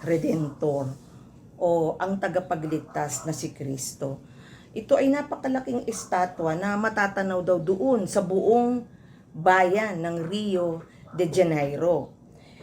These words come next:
Nasa tuktok ito ng bundok, no? Kaya lahat ng mga tao, lahat ng mga bahay sa ibaba, tanaw na tinaw-, natanaw nila yon. Pag, ah, ang ano nito, ang arkitekto nito na gumawa, nag-design, si Heitor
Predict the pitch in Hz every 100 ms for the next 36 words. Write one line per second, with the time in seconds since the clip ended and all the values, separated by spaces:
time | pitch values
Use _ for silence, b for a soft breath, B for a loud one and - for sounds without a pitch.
0 | B 175 180 196 220 214 202 - 202 202
1 | 196 185 190 180 165 160 156 226 208 185
2 | 190 214 220 247 254 262 247 240 240 214
3 | 220 220 - - 226 240 240 233 220 196
4 | 190 196 202 196 196 185 190 175 151 147
5 | - B B - 240 247 247 240 240 226
6 | 220 - 196 196 208 202 196 196 190 156
7 | 139 143 160 156 139 B B B B -
8 | 185 185 170 180 170 - 285 320 311 302
9 | 294 285 277 - 196 202 220 226 233 220
10 | 226 - - 214 202 170 156 170 160 190
11 | 185 160 170 151 180 180 147 147 156 -
12 | 214 202 - B B - 220 254 254 190
13 | 175 175 185